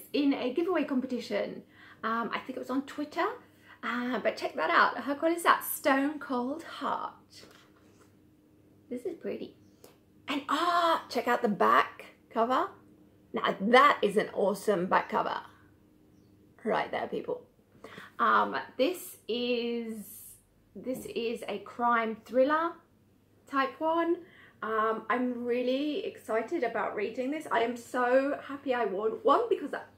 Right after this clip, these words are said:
you know, I won. That, like, hardly ever happens. Um, and two, because this sounds like a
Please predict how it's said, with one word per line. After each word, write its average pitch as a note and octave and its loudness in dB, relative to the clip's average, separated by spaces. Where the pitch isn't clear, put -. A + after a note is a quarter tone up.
you C4 0
know, - -2
I C4+ -6
won. C#4 -2
That, - -10
like, - -8
hardly A3 0
ever A3+ -2
happens. G3 -8
Um, G#3+ -2
and - 0
two, G#4+ 10
because C4+ -2
this - -6
sounds B3 0
like G#3 -2
a - 0